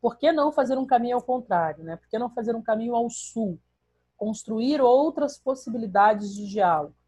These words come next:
Quando tu tem um caminho ao sul,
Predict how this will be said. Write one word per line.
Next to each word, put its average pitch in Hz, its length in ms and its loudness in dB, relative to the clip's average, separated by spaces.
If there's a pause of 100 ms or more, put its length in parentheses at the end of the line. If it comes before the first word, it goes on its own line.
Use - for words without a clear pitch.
(560)
Quando 381 380 4
tu - 120 -14
tem 277 160 2
um 262 80 0
caminho 214 360 4
ao 190 160 2
sul, 269 560 -2